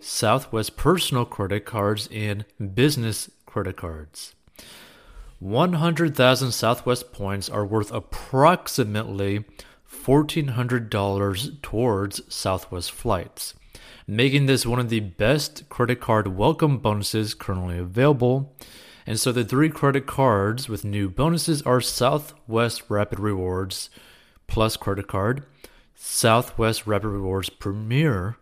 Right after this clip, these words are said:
credit card, Southwest Rapid Rewards Priority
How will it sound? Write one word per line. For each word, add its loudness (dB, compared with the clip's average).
credit -6
card, -6
Southwest 0
Rapid 0
Rewards -2
Priority 2